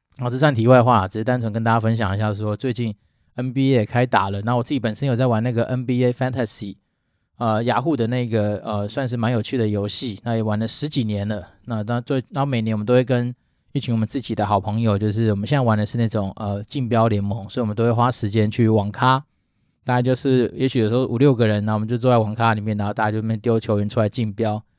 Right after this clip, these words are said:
这确实也是蛮好玩的。然后这样玩了十几年，那所以大家如果说，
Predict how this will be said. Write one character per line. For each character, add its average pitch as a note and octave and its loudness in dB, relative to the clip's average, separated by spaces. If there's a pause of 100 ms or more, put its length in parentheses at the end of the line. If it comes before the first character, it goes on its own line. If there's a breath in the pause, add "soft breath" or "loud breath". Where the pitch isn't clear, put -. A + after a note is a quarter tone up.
(320)
这 D3 0
确 F3+ 2
实 C3+ 2
也 A2 2
是 C#3 -2
蛮 C3+ 2
好 C3+ 4
玩 G#2 0
的。 G#2 -4
然 A2 -4
后 A#2 0
这 A#2+ -4
样 A#2+ -2
玩 G#2 -2
了 G#2+ -2
十 A#2 -8
几 G#2+ -6
年， G2+ -6
那 C3 -4
所 D3+ -2
以 D3 4
大 D3 2
家 C#3+ 6
如 C#3 2
果 C3 2
说， C3+ 0